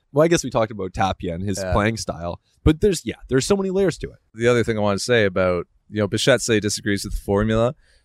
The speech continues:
Speaker 2: Yeah, I kinda disagree with the formula too, because who controls the levers that get pulled in that formula, right? The formula is based on, okay, what's your career active service time?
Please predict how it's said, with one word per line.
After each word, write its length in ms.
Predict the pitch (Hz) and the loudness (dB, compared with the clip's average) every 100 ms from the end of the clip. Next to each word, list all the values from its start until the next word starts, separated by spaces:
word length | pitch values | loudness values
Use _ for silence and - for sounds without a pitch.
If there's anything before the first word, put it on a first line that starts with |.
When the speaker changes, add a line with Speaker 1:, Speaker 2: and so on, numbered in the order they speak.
| _ | _
Speaker 2:
Yeah, 200 | - 180 175 | 0 4 4
I 80 | |
kinda 240 | 214 - 233 | 4 2 2
disagree 300 | 285 - 190 | 2 2 2
with 100 | 185 | 2
the 40 | |
formula 360 | - 170 165 160 | 0 0 2 0
too, 300 | 143 147 - _ _ _ | 2 0 0 _ _ _
because 680 | 120 131 117 110 104 - - _ _ _ | 0 4 6 6 2 -2 -6 _ _ _
who 280 | 107 151 180 | 4 6 6
controls 1080 | 208 147 - 143 135 110 98 98 98 - - | 4 2 4 6 8 8 6 4 0 -2 -4
the 160 | 131 107 | -4 0
levers 480 | 107 110 104 95 - | 4 4 2 0 -2
that 120 | 101 | -2
get 200 | 95 - | 0 -2
pulled 300 | - 107 98 | 2 2 2
in 120 | 92 | 0
that 220 | 87 82 - | -4 -6 -4
formula, 520 | 104 95 85 - - - | -2 0 -4 -8 -14 -6
right? 280 | 104 107 113 - | 0 2 2 -4
The 100 | 104 | -2
formula 540 | 139 151 135 107 95 78 | 2 4 4 4 4 2
is 220 | 95 90 | -2 -2
based 400 | 95 95 - 101 | 0 0 0 0
on, 180 | 92 95 | 0 0
okay, 200 | 104 95 | 0 2
what's 340 | 101 120 - | 4 4 2
your 240 | 113 107 98 | 2 2 0
career 420 | - 117 101 101 | -2 2 4 4
active 340 | 95 92 95 | 4 2 -4
service 360 | - 101 90 - | -2 0 0 -4
time? 280 | 82 69 | -6 -8